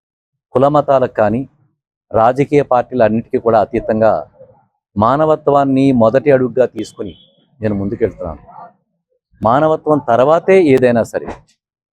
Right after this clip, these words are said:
మనమందరం మొట్టమొదటిగా భారతీయులు. మన భారతీయులందరికీ కూడా మానవత్వం కావాలి. అలాంటి మానవత్వాన్ని నడిపిస్తున్న వ్యక్తి ఈ భారతదేశంలో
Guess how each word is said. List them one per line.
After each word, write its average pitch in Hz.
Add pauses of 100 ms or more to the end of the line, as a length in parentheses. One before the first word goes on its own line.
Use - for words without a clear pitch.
మనమందరం 120
మొట్టమొదటిగా 123
భారతీయులు. 127 (840)
మన 135
భారతీయులందరికీ 139
కూడా 127
మానవత్వం 120
కావాలి. 82 (760)
అలాంటి 156
మానవత్వాన్ని 120 (600)
నడిపిస్తున్న 127
వ్యక్తి 101 (260)
ఈ 113
భారతదేశంలో 120